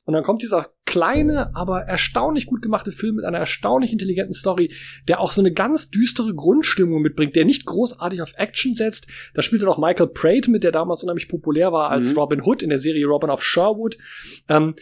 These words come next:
Speaker 1: also das war sicherlich nichts für den Gorehound oder für die Actionfreunde, aber wenn man ein echter Science-Fiction-Fan war, der auch mal was mit Inhalt sehen wollte, gehörte, äh, Night Flyers in den achtzigern zu, ich sag mal, den Kassetten, die hat man in Ehren gehalten und den hat man auch mehr als einmal geguckt.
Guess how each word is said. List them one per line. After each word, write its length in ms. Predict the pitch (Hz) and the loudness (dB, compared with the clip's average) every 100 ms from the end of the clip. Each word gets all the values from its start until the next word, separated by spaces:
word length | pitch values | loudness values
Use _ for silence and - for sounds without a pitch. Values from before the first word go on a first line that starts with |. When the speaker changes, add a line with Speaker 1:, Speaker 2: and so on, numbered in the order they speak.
| - _ | -18 _
Speaker 1:
also 140 | 175 175 | 0 0
das 160 | 185 | 2
war 100 | 220 | 0
sicherlich 380 | 202 - 254 170 | 0 0 0 2
nichts 220 | 240 - | 0 0
für 100 | - | 0
den 160 | 185 147 | 0 2
Gorehound 560 | 156 247 269 220 220 | 4 4 2 -2 -6
oder 160 | 220 170 | -4 -4
für 140 | - | -4
die 100 | 156 - | -4 -4
Actionfreunde, 880 | 226 - 302 - 147 143 151 190 | -6 -2 -2 -2 0 0 0 -2
aber 200 | 147 147 | -2 0
wenn 100 | 170 | 0
man 140 | 220 196 | 0 -2
ein 200 | 190 185 _ | -4 -10 _
echter 360 | - 254 - 262 | -2 -2 0 -2
Science-Fiction-Fan 800 | 160 156 - 226 - - 143 139 | -2 -8 -8 -8 -8 -6 -4 -4
war, 100 | 135 | -4
der 140 | 135 156 | -6 -4
auch 80 | |
mal 120 | 160 156 | -2 -2
was 140 | - | -2
mit 200 | 165 - | -6 -6
Inhalt 340 | 262 254 226 | -4 0 0
sehen 220 | - 220 156 | -2 -6 -2
wollte, 340 | 139 135 135 - - - - - | -2 -2 -6 -10 -20 -20 -20 -8
gehörte, 680 | 143 131 254 247 226 - _ _ _ _ _ _ _ - | -2 2 2 0 -2 -4 _ _ _ _ _ _ _ -2
äh, 260 | 160 147 151 | 0 0 -2
Night 300 | 156 156 262 | -2 -2 -2
Flyers 420 | - 240 233 226 175 | -4 -4 -2 -2 -4
in 60 | |
den 140 | 151 - | -8 -6
achtzigern 520 | 202 - - 247 240 | -8 -8 -10 -8 -8
zu, 200 | 226 208 | -6 -6
ich 80 | - | -2
sag 140 | 208 | -2
mal, 120 | 190 | -2
den 300 | 147 196 277 | -2 -2 -2
Kassetten, 420 | 262 196 214 - 190 | -2 -2 -4 -4 -4
die 120 | 185 | -4
hat 140 | 196 | -4
man 120 | 226 202 | -6 -8
in 140 | 190 | -6
Ehren 240 | 196 139 | -4 -4
gehalten 340 | 127 120 127 139 | -4 -6 -6 -6
und 100 | 139 | -4
den 80 | 160 | -4
hat 120 | 202 | -2
man 100 | 247 | -2
auch 80 | 175 | 0
mehr 120 | 214 | -2
als 100 | 208 | -4
einmal 240 | 160 131 | -6 -8
geguckt. 340 | 117 117 135 | -12 -14 -18